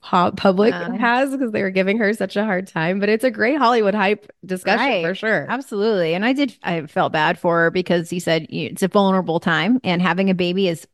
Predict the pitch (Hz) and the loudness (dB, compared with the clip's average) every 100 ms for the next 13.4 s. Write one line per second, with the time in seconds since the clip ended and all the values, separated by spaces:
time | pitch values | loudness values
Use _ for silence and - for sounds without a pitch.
0 | _ - - 180 160 185 196 285 440 - | _ -20 -8 -4 -2 2 4 4 -2 -12
1 | - - - 214 208 - - 190 208 220 | -20 -8 0 2 2 0 -2 0 2 2
2 | 190 180 165 165 170 185 185 175 175 160 | 0 -4 -4 -2 0 -2 -2 -2 -2 -2
3 | 160 156 156 165 196 226 220 208 220 247 | -4 -4 -4 -4 -4 -4 0 0 2 2
4 | 320 247 302 285 - 214 262 302 311 330 | 4 4 4 0 -8 -4 2 2 2 2
5 | 269 156 143 190 208 254 294 277 277 277 | 0 -2 -6 -8 -2 -2 0 -2 -2 -2
6 | 254 254 240 240 269 214 277 - - - | -2 -4 -2 -2 -2 -4 -4 -8 -12 -16
7 | - _ _ - 208 220 208 226 240 269 | -20 _ _ -2 0 2 2 2 4 2
8 | 262 220 190 196 233 233 254 285 - 302 | 4 2 2 2 0 -2 -2 -4 0 2
9 | 302 180 156 151 180 - _ - _ 311 | 2 0 -2 -4 -6 -18 _ -20 _ -2
10 | 339 403 370 262 233 190 - - - 196 | 0 2 2 4 2 2 -4 -14 -10 -4
11 | 208 220 254 285 285 247 247 226 214 240 | -4 -2 -2 0 2 4 4 0 -2 -2
12 | 233 - 226 226 226 - 156 160 190 202 | -2 -2 -4 -2 -4 -4 -6 -4 -4 -4
13 | - - - - | -4 -8 -16 -20